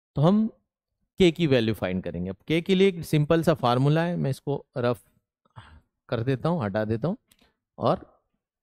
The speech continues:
क्या वैल्यू फाइंड करेंगे, के की वैल्यू। के तो हम निकाल भी सकते हैं, कैसे, कैसे निकालते हैं, इलेवन में पढ़ा था, पर आपको याद रखना है, ये वैल्यू होती है alpha square C divide by one minus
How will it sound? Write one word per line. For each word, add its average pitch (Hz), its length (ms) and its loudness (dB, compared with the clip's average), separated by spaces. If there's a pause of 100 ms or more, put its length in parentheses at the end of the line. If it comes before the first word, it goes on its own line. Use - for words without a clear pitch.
(340)
क्या 117 120 0
वैल्यू 120 300 0
फाइंड 113 260 -2
करेंगे, 131 420 -2 (500)
के 113 140 0
की 92 160 -10
वैल्यू। 73 280 -10 (800)
के 170 220 2
तो 175 180 0
हम 156 140 2
निकाल 143 400 2
भी 156 100 2
सकते 160 280 -2
हैं, 156 80 -6
कैसे, 135 260 0
कैसे 131 280 0
निकालते 131 420 -2
हैं, 165 60 -4
इलेवन 123 260 0
में 127 140 0
पढ़ा 127 280 0
था, 160 120 -2
पर 147 200 -4
आपको 123 240 -2
याद 113 220 2
रखना 135 280 0
है, 185 100 -4 (380)
ये 123 100 2
वैल्यू 127 340 2
होती 165 220 -2
है 147 100 2
alpha 131 360 0
square 156 300 0
C 147 200 0 (200)
divide 117 380 0
by 135 140 2 (140)
one 123 320 0
minus 117 520 0